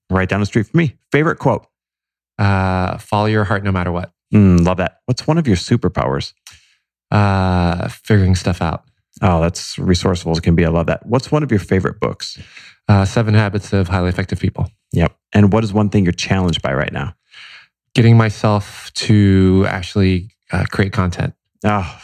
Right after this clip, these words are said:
Speaker 1: yeah. I, I, can, I, that, like, ebbs and flows for me. Okay, a couple more here. What is one of your all-time favorite accomplishments?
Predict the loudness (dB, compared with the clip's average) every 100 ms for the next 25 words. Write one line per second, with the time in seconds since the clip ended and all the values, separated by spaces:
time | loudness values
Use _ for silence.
0 | -6 -2 -2 -2 -4 -2 -2 -2 -2 -2
1 | 0 -2 -2 -4 0 2 2 2 2 2
2 | 0 -2 0 0 0 0 0 0 0 -2
3 | -6 -14 -20 -2 0 2 0 0 -2 -2
4 | -2 0 0 0 0 2 2 -2 -4 -4
5 | -2 -4 -4 -6 -8 -16